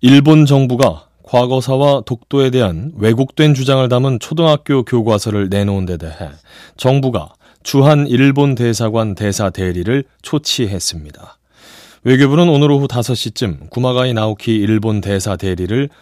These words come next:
서울 외교부 청사로 불러 항의했습니다. 외교부는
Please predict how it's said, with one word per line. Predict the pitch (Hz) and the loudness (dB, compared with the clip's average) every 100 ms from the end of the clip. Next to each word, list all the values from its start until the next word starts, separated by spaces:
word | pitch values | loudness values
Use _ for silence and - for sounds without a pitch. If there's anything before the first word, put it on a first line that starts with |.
| - | -16
서울 | - 131 110 | -4 -2 0
외교부 | 110 113 110 104 | 0 0 -2 -6
청사로 | - 147 139 131 104 | -6 -6 -4 -4 -4
불러 | 98 82 | -6 -8
항의했습니다. | - 135 117 87 - 80 76 - - _ _ _ _ _ _ | -6 -4 -4 -6 -8 -12 -16 -20 -20 _ _ _ _ _ _
외교부는 | 127 127 127 131 80 | 2 4 4 0 -2